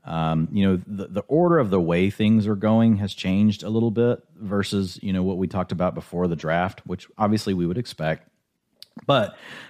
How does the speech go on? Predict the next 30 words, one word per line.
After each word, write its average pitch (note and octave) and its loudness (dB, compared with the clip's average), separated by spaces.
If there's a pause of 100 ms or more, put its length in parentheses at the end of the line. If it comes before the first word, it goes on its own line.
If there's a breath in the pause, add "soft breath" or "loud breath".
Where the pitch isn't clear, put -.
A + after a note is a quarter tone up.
I G#2 2
do B2+ 4
still A#2 2
believe, F#2+ 2
like, E2+ 0
overall, F2 2
uh, E2 -2
you G2+ 0
know, F#2+ 4
the F2 0
way F#2 2
that E2+ -2
things F2 0
shake E2+ -4
out E2+ 0
this E2+ -6
year, D#2 -6
no F2 2
matter F#2 2
what A2+ 2
way A#2 -2
you F#2 -4
start G#2 -2
your F#2+ -8
draft, C#2+ -12
whether F2+ -8
you're F2 -8
still G2+ -6
needing F#2+ 2
a D#2 -4